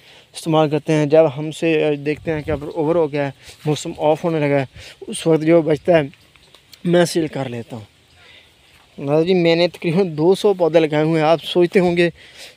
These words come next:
कि वो, मैं सिर्फ इससे जो लेता हूँ, कोशिश मेरी होती है बस उससे वो खाद वाले पैसे ले लें,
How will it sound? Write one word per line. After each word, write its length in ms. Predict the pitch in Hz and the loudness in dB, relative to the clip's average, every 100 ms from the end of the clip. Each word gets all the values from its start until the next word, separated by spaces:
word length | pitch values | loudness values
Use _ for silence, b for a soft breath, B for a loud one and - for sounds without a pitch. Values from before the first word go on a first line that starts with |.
| - | -2
कि 60 | 180 | 0
वो, 220 | 160 160 | 2 0
मैं 460 | - 160 170 208 208 | -4 0 4 4 2
सिर्फ 240 | - 202 | -4 -10
इससे 400 | 208 - - 190 | -8 -10 -2 0
जो 160 | 185 180 | 2 2
लेता 320 | 160 156 190 | 0 -2 -2
हूँ, 240 | 175 170 156 | -2 -2 -6
कोशिश 340 | - 170 - 170 | -6 -6 -6 -4
मेरी 180 | 165 160 | -2 -2
होती 200 | 151 165 | 0 0
है 60 | |
बस 120 | 156 | 0
उससे 200 | 156 - | -4 -6
वो 160 | 160 156 | -2 -2
खाद 240 | - 143 | -2 -4
वाले 140 | 147 147 | -4 -6
पैसे 240 | 143 143 | -8 -8
ले 120 | 143 | -6
लें, 160 | 143 | -6